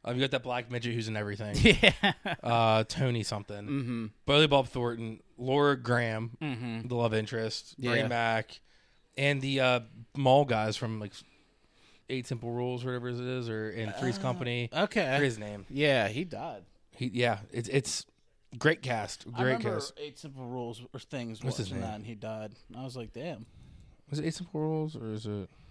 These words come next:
Speaker 2: It was Eight Simple Rules or Eight Simple Things.
Speaker 1: John Ritter.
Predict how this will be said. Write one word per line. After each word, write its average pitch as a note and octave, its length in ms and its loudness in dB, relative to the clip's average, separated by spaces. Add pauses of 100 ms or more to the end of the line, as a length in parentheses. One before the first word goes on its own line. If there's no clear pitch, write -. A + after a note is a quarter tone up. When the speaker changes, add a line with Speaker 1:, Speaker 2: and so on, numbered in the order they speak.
(280)
Speaker 2:
It D#3+ 60 -2
was F3 120 2
Eight A3+ 140 6
Simple C4+ 240 0
Rules E3 300 0
or C3 80 0
Eight B2 140 -2
Simple A2+ 180 -10
Things. F#2 600 -12
Speaker 1:
John C3 300 4
Ritter. A2+ 500 4